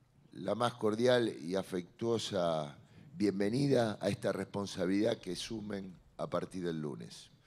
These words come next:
Esa decisión que han tomado, que estoy seguro que el conjunto de los bahienses sienten orgullo por ustedes, tranquilidad, y tienen mucha expectativa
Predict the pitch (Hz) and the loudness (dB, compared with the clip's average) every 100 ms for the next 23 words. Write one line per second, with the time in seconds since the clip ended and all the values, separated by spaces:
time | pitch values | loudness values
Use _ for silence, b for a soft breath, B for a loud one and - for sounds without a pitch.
0 | b 110 - 113 104 107 - - 151 160 | b -2 4 6 6 2 0 4 4 4
1 | 147 - - 107 113 104 101 120 127 135 | 0 -8 -4 -2 -2 -4 0 4 4 2
2 | 131 131 - b b b b b _ _ | -2 -8 -18 b b b b b _ _
3 | _ _ _ _ _ _ _ _ _ _ | _ _ _ _ _ _ _ _ _ _
4 | _ 95 95 123 110 120 120 123 110 107 | _ -8 -4 0 0 0 2 4 4 2
5 | 95 104 113 156 143 101 95 87 87 92 | -2 -2 2 2 2 0 0 2 0 0
6 | 90 92 107 117 104 101 - 107 104 95 | 0 0 0 -2 -6 -8 -6 -4 -4 -4
7 | 90 82 76 71 b b b b b 85 | -4 -4 -8 -14 b b b b b 2
8 | 104 117 147 127 120 90 90 92 - 131 | 6 10 10 10 8 6 2 0 2 4
9 | 131 127 101 - - _ 95 101 95 101 | 6 4 0 -8 -16 _ -2 -2 -2 -2
10 | 95 104 120 123 123 - - 92 - 117 | 2 8 8 8 2 -10 -8 -6 -2 2
11 | 113 117 156 165 143 127 - - - - | 2 6 8 8 4 0 -2 -8 -16 -8
12 | 104 90 98 95 123 127 127 123 | -8 -4 -4 -2 -2 -2 -2 -6